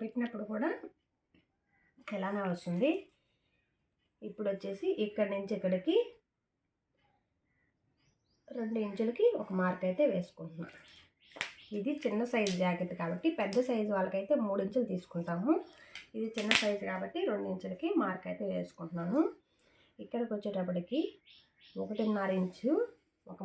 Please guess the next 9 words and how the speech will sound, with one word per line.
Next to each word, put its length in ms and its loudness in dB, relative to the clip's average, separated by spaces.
మార్క్ 260 -6
వేసుకొని, 460 -2
ఒక 180 -12
హాఫ్ 300 -2
ఇంచుకి 340 -4
ఇంకొక 340 -4
మార్క్ 260 -2
అయితే 220 -4
వేసుకోండి. 420 -8